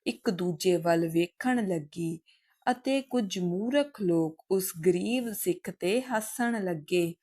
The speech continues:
ਅਤੇ ਉਸ ਦਾ ਮਜ਼ਾਕ ਉਡਾਉਣ ਲੱਗੇ ਅਤੇ ਕਹਿਣ ਲੱਗੇ, "ਅੱਜ ਤੈਨੂੰ ਇਹਨਾਂ ਸਾਧੂਆਂ ਨੂੰ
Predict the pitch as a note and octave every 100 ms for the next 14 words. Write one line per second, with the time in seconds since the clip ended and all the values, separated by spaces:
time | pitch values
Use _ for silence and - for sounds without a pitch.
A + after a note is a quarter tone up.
0 | _ - - - E3 - E3+ F3 D#3+ F3
1 | E3+ E3+ E3+ E3+ E3+ F3+ F3+ G3+ B3+ C4
2 | - F#3 F3 E3 E3+ E3 E3+ D3+ G3 G#3
3 | G3+ G3 F3+ F3+ - F#3 F3+ G#3+ G3+ F#3
4 | F3 - F3 F#3+ - _ - - - _
5 | - B3+ B3+ B3 C#4 G3 F3 F3 F3+ F#3+
6 | - F#3+ F#3 F3+ F3+ - E3+ G#3 A#3 C#4+
7 | C4+ G#3+ F3+ E3